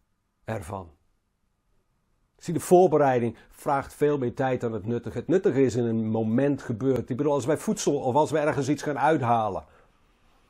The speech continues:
wat we de laatste maanden misschien wel eens gedaan hebben, dan is het wachten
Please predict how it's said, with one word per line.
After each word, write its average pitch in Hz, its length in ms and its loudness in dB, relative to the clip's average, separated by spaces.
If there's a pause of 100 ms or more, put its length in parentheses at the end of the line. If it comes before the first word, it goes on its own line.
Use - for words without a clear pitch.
(240)
wat 107 120 -4
we 117 60 -2
de 123 60 0
laatste 139 340 2
maanden 131 360 2
misschien 123 260 -2
wel 131 100 0
eens 127 120 -4
gedaan 135 360 -4
hebben, 107 180 -4
dan 123 80 0
is 110 80 -2
het 110 160 -6
wachten 123 600 -2